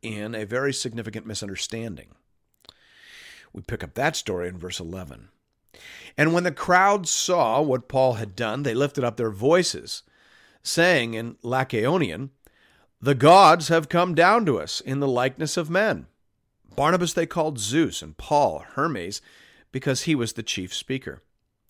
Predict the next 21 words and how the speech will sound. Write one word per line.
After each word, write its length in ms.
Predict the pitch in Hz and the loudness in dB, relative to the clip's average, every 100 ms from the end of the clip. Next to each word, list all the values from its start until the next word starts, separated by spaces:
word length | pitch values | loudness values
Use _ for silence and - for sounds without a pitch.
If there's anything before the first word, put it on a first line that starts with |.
| _ | _
And 100 | 95 | -16
the 60 | 107 | -16
priest 400 | - 156 156 170 | -4 -2 -2 -6
of 100 | 131 | -8
Zeus, 440 | 101 151 170 - | -2 2 2 0
whose 180 | 113 - | -6 -6
temple 320 | 147 160 147 | -6 -6 -6
was 160 | 113 107 | -6 -8
at 80 | 101 | -10
the 140 | 107 | -8
entrance 360 | 127 131 127 - | -8 -10 -10 -8
to 80 | |
the 100 | 123 | -8
city, 300 | - 160 139 - _ _ _ _ _ _ _ _ | -4 -2 -4 -6 _ _ _ _ _ _ _ _
brought 280 | 107 139 131 | 0 2 4
oxen 420 | 139 180 - 131 | 8 8 6 -2
and 160 | 104 92 - - - _ - | -8 -12 -20 -20 -20 _ -4
garland 600 | 107 170 202 180 110 92 | 6 8 10 6 0 -8
to 80 | 113 | -8
the 80 | 110 | 4
gates 520 | 190 214 160 - | 10 10 8 2